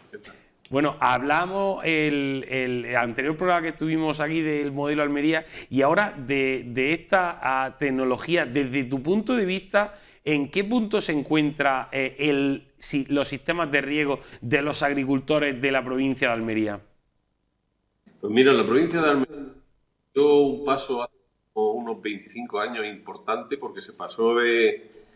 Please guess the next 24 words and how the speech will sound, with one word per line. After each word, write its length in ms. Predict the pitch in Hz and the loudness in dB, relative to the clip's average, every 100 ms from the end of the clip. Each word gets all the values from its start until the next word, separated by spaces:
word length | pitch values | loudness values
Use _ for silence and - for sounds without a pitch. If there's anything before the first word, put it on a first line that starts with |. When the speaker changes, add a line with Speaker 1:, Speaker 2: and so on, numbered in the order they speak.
| _ _ - | _ _ -14
Speaker 1:
de 280 | 104 101 | 2 6
un 240 | 104 117 113 | 6 6 2
riego, 1120 | 110 120 120 113 110 110 107 107 101 107 - | 2 4 6 10 10 12 10 10 8 2 -8
digamos, 420 | 101 - _ - - _ _ | -10 -12 _ -14 -14 _ _
goteo 560 | 104 110 110 107 104 107 | 0 4 6 6 6 4
básico 600 | 123 - 123 - 151 - _ | 2 2 -4 -4 -4 -6 _
a, 500 | - 95 95 90 92 - - | -10 -6 -6 -6 -8 -12 -8
a 80 | 95 | -8
aplicar 580 | - 98 107 110 107 - | -8 -6 -2 0 0 -2
criterios 460 | 101 113 107 104 | -6 -2 2 2
de 100 | 101 | 0
fertirrigación 840 | - 98 - 98 92 - 110 135 170 - | -2 -4 -4 -2 -2 0 -2 -2 -4 -12
con, 480 | - 92 92 87 85 - - _ _ _ - | -8 -4 -4 -6 -10 -16 -20 _ _ _ -10
eh, 800 | 87 90 90 90 87 85 82 - | -6 -4 -2 -2 -2 -2 -4 -4
un 220 | 110 110 | -2 2
equilibrio 720 | 104 104 101 110 104 101 104 | 0 0 0 2 4 8 10
de 100 | 101 | 10
fertilizantes 640 | 101 85 98 90 95 113 - | 6 0 -4 -6 -4 -4 -6
que 600 | _ _ _ _ _ _ | _ _ _ _ _ _
estaban 600 | 98 104 101 98 98 98 - | -2 0 2 2 0 -4 -10
donde 220 | 92 90 - | -10 -10 -10
se 120 | - | -18
utilizan 500 | - 127 - 73 76 | -6 -6 -6 -8 -4
ya 200 | 123 | -4